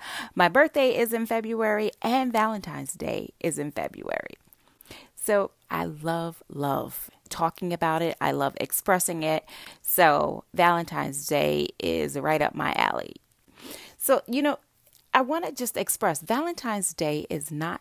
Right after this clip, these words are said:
just for couples. But if you think about it in terms of gratitude, it's an opportunity to demonstrate gratitude for your loved ones. And that could be, you know, friends,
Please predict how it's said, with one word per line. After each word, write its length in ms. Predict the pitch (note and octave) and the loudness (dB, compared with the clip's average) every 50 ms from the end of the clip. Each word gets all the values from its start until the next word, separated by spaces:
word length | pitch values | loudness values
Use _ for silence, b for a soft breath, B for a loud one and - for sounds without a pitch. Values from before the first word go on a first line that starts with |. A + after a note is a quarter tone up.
| - - | -10 -12
just 480 | - - D#3+ D3 D3 D3 - - - | -6 -4 -2 -2 -2 -2 -4 -8 -8
for 160 | - - - - | -10 -14 -14 -12
couples. 640 | - - - - - - - - - - - - B B B B B B B B B B B _ | -10 -10 -10 -10 -10 -12 -14 -12 -12 -12 -12 -12 B B B B B B B B B B B _
But 240 | C4 C4+ - - - _ _ _ | 0 0 0 0 -4 _ _ _
if 200 | - C4+ - - | -2 -2 -2 0
you 80 | B3+ B3 | -4 -6
think 300 | - - C#4+ D4+ D#4+ - | -4 -4 -4 -4 -2 -4
about 280 | C4+ G#3 F3+ F3 E3+ F#3 | -2 0 0 0 0 -2
it 120 | - - | -2 -4
in 140 | - F3 F3 | -4 -6 -6
terms 440 | - F3 F3+ F3 F3 E3+ D#3+ D3+ - - | -6 -6 -6 -4 -4 -4 -6 -8 -8 -6
of 220 | - E3+ - - - | -6 -6 -6 -6 -4
gratitude, 720 | D#3+ D#3+ E3 F3+ - D3+ - - - - D#3+ D#3 D3+ - - - | -2 0 2 2 0 -2 -6 -10 -12 -10 -10 -10 -10 -10 -6 -6
it's 160 | G3+ - - | -6 -4 -4
an 100 | F#3 - | -6 -2
opportunity 1000 | - - G3+ - G#3+ G3 - - G#3+ G#3+ G#3+ G3 F#3 - D#3 D3 D3 D3 D#3 B B B B B B B B - | -2 -2 -2 -2 -4 -6 -6 -6 -4 -4 -4 -4 -4 -4 -4 -4 -6 -8 -10 B B B B B B B B -10
to 560 | - - A3 F#3+ F3 E3 D#3+ D#3 D3+ D3+ D3+ | -4 0 0 2 2 0 -2 -6 -10 -12 -6
demonstrate 520 | C#3+ F3 F3+ F3+ F3 - - - D3 - - | 0 0 0 2 0 -2 -4 -4 -6 -6 -4
gratitude 600 | - D3 - - - C#3+ - - D#3 D3+ C#3 - | -2 0 0 0 0 -2 -6 -6 -6 -6 -6 -8
for 180 | - - F3 | -6 -6 -4
your 160 | D3+ C#3 C3+ C3+ | -4 -4 -4 -2
loved 240 | D3+ G3 G#3 - | -2 -2 -2 -2
ones. 400 | - - - - - - - - - B B B B B B B B | -6 -10 -10 -12 -12 -12 -12 -12 -12 B B B B B B B B
And 120 | - F#3 E3 | -4 -2 0
that 160 | E3+ F3 F#3 - | 0 -2 -2 -4
could 180 | - F#3+ D3 | -6 -6 -6
be, 400 | - C3+ B2+ C3 C3+ C3+ - - - | -6 -6 -6 -6 -4 -6 -6 -6 -6
you 140 | - - | -6 -6
know, 280 | - - - - - - - _ - - | -4 -4 -6 -8 -10 -12 -16 _ -18 -12
friends, 540 | - - - C#4 C4 A#3+ A#3+ A3+ A3 - | -4 4 6 6 6 6 4 0 -4 -8